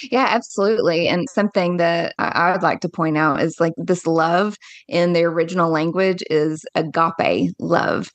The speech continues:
And that agape in that original language, like, there's different kinds of love. Like, there's a phileo love that's a friendship love, and there's, like, a romantic eros love. But this kind of love that they're referring to is agape. That's, like, an,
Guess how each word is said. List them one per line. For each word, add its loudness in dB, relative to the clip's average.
And -2
that 0
agape 0
in -2
that 0
original -2
language, -2
like, -2
there's -2
different 0
kinds -2
of -4
love. 0
Like, -2
there's -2
a 2
phileo 2
love 2
that's -4
a 0
friendship -2
love, 2
and 0
there's, 0
like, 0
a 2
romantic 2
eros 2
love. 2
But -4
this 0
kind -2
of -2
love 0
that -2
they're 2
referring -4
to 0
is 2
agape. 0
That's, 0
like, 0
an, 0